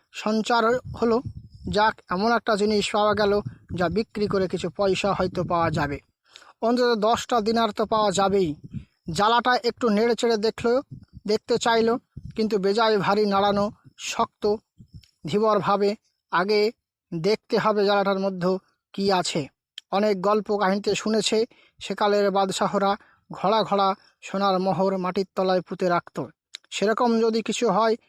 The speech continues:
আর ভাবতে পারে না সে। আহ, তাহলে কি হবে, একেবারে রাতারাতি বড়লোক। যাই হোক, জালার মুখটা আগে খোলা দরকার। একটা ছুরি দিয়ে সিল মোহরটা খুলে ফেলল, কিন্তু মুখের ঢাকনাটা আর কিছুতেই খুলতে পারে না।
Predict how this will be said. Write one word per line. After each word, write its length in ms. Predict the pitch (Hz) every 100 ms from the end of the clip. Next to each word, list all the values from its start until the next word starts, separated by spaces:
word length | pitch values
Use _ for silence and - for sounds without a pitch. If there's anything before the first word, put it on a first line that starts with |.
| _ -
আর 200 | 202 185
ভাবতে 440 | - 208 202 220
পারে 280 | 202 202 202
না 140 | 196
সে। 260 | - 202 160 - _ _ _ _ _ _ _ _ _ _ _ _ _ _ _ _ _
আহ, 220 | 190 226 - - -
তাহলে 460 | 190 208 190 226 220
কি 160 | - 254
হবে, 380 | 170 214 208 147 -
একেবারে 520 | - 202 - 214 208 196
রাতারাতি 500 | 208 214 202 185 190
বড়লোক। 540 | 190 190 180 147 - - _ _ _ _ -
যাই 280 | 156 208 233
হোক, 280 | 202 196 - _ -
জালার 300 | 202 220 202
মুখটা 440 | 208 - 214 202 -
আগে 220 | 190 202
খোলা 300 | 196 202 185
দরকার। 380 | 196 196 196 196 - _ _ _
একটা 320 | 202 - 220
ছুরি 300 | 202 208 214
দিয়ে 220 | 208 214 202
সিল 260 | - 208
মোহরটা 400 | 202 196 202 196
খুলে 300 | 185 - 208
ফেলল, 380 | 185 202 202 202 123 - - - -
কিন্তু 240 | 202 196
মুখের 400 | 196 196 190 190
ঢাকনাটা 480 | 170 202 202 190 190
আর 280 | - 196 185
কিছুতেই 440 | 190 - 185 190
খুলতে 360 | 180 190 185 185
পারে 280 | 185 180 170
না। 200 | 151